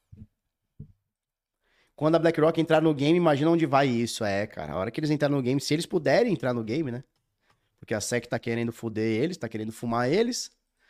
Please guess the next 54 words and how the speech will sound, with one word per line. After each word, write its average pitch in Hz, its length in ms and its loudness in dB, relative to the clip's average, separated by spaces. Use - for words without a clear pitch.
com - 80 -6
esse 120 180 -2
E 120 40 -2
T 170 100 -4
F, 170 340 0
mas 269 160 -4
eles 156 140 -2
vão 123 100 -2
entrar, 107 220 -4
não 104 80 -8
tem 113 160 -10
jeito, 92 260 -12
né? 87 120 -14
Na - 60 -4
verdade, 220 160 0
eles 185 120 -2
já 180 100 2
entraram, 120 380 -2
né? 110 60 -8
Fizeram 117 200 -6
parceria 110 420 -8
com 101 140 -10
a, 90 120 -10
com 110 100 -6
a 113 40 -2
Embase 107 480 -4
e - 20 -14
tudo 117 180 -8
mais. 87 320 -10
Vamos 202 140 4
dar 247 80 6
uma 247 60 4
olhadinha 196 300 4
no 190 60 4
Ethereum, 180 340 4
que - 80 -12
também 202 200 4
não 202 120 4
tá 185 120 4
diferente. 180 640 2
<clears throat> - 1200 -4
Ele 131 140 -2
tá 156 140 4
em 151 100 4
níveis 170 260 4
de 147 60 -2
correção 147 320 2
de 135 40 -4
Fibonacci 135 400 -2
um 127 40 -10
pouquinho 127 260 -4
mais 127 180 0
abaixo, 143 460 -4
né? 170 160 -6